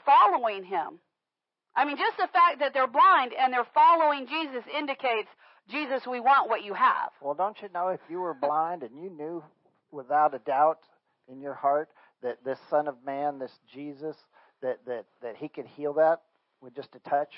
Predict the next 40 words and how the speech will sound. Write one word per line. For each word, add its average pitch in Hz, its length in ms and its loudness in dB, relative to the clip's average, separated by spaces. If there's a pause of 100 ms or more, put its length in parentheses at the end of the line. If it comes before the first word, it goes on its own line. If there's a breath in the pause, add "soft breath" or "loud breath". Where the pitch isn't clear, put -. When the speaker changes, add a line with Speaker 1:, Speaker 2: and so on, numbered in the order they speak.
(240)
Speaker 2:
or 123 140 -10
even 139 200 -10
a 123 60 -8
word, 139 440 -8 (760)
don't 147 240 -6
you 160 100 -20
know 160 180 2
that 123 160 -10
you'd 160 220 -12
find 135 260 -4
a 147 60 -6
way 156 160 -2
to 147 60 -8
get 156 260 -14
to 151 60 -18
him? 165 240 -12 (400)
Speaker 1:
Right. 185 220 -2
Speaker 2:
I 127 160 0
don't 185 200 -2
care 180 180 -8
how 196 180 0
blind 170 380 0
I 131 140 0
am, 120 180 -10
I'd 147 260 -2
find 113 240 -4
him. 135 120 -14 (320)
Speaker 1:
Right. 196 240 -6 (1300 soft breath)
And 269 140 0
that's 311 200 2
another 349 400 0
thing 254 200 -6
that 233 140 -6
people 262 380 -4
say, 247 120 -2
"Well, 311 420 2 (500 soft breath)
I 277 320 4
hope 359 340 2 (120)
that 269 180 -8
Jesus," 254 320 -14